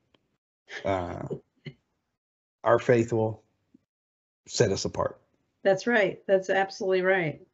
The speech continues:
Speaker 2: So, no, I think that's, yeah, that's very good. That's very insightful. Um, I didn't have anything again until, uh, the middle of thirteen. What about you?
Speaker 1: Yeah, me too. <laughs>
Speaker 2: Oh, that is so funny.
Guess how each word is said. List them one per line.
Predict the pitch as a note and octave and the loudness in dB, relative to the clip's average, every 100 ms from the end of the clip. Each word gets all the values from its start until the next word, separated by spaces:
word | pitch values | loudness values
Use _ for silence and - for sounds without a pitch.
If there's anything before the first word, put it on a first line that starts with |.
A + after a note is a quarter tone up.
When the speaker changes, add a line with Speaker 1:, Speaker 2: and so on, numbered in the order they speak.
| - | -20
Speaker 2:
So, | - F#3 F3 E3 | -10 -6 -4 0
no, | G3 D#4 | 4 8
I | C#4+ D4 | 10 10
think | D4+ C#4+ | 8 4
that's, | C#4 A#3+ - | 4 2 0
yeah, | G#3 A#3 A3+ | 2 4 4
that's | G#3 F#3+ | 2 0
very | A3+ A3 | 2 2
good. | G#3+ A3 F3 | 4 2 2
That's | F3 | -2
very | F#3+ F#3+ | 0 2
insightful. | F3+ F3+ F#3 F#3 E3 D#3 D3 _ _ _ _ _ _ _ _ - _ - | 0 0 -2 -2 -6 -6 -8 _ _ _ _ _ _ _ _ -20 _ 4
Um, | G3+ G3+ F#3 | 8 8 6
I | A#3 | 6
didn't | D4 C#4+ | 8 10
have | C4 | 10
anything | C4 C4 C4 B3+ | 8 6 6 4
again | A3 G3 A3 A3+ | 4 2 4 4
until, | G#3+ F3+ G#3+ G#3 G#3 G3+ G3+ G3+ F#3+ - _ G#3 | 2 0 2 4 6 6 6 4 0 -4 _ 0
uh, | G3 F#3+ | 2 4
the | F#3+ | 2
middle | G#3 G#3 G3+ | 2 4 2
of | F#3 F3+ D#3 | 2 -2 0
thirteen. | G3 F#3 - G#3+ G3 F3+ | 2 2 -2 -2 2 2
What | F#3 | 2
about | F#3 F3+ F3 | 2 0 0
you? | F3+ E3+ E3+ D3+ _ _ | -2 -2 -2 -6 _ _
Speaker 1:
Yeah, | B2+ C3+ C3+ - | 8 8 8 4
me | C3+ C3+ | 4 4
too. | - C3 - - - - | 4 4 2 -10 -16 -6
<laughs> | C3 - - G#3+ | -6 -4 -4 2
Speaker 2:
Oh, | G#3+ | 4
that | G#3 A3 | 4 2
is | F#3+ - | 0 -2
so | G#3+ A3+ | 0 0
funny. | A3+ G3+ G#3 F3+ | 0 -4 -2 -2